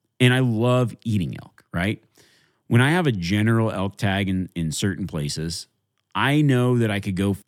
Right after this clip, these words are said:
hunt all season and probably turn up a big bull. And then I also know that, like, I could go to an area where I'm in elk more because it's still hard no matter what, and have a better chance of success if it's like, "Hey, it's gotta be a brow tine bull." And I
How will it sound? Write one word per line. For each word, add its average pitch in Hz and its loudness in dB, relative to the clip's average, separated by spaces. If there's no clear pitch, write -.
hunt 98 -2
all 110 0
season 90 -2
and 82 -2
probably 87 -2
turn 90 -4
up 85 -4
a 90 -6
big 78 -4
bull. 69 -6
And 120 4
then 160 4
I 151 2
also 139 0
know 101 0
that, 101 -2
like, 98 -2
I 107 -2
could 101 -4
go 113 4
to 113 -2
an 104 2
area 104 0
where 98 0
I'm 85 -4
in 123 6
elk 98 0
more 117 2
because 107 0
it's 80 -6
still 113 0
hard 92 -2
no 95 0
matter 78 -2
what, 71 -4
and 101 4
have 110 0
a 113 2
better 113 2
chance 107 0
of 90 -2
success 101 -4
if - -10
it's 76 -6
like, 78 -6
"Hey, 87 -4
it's 78 -6
gotta 92 -4
be 90 0
a 87 -2
brow 87 -2
tine 82 -4
bull." 90 0
And 110 -2
I 131 0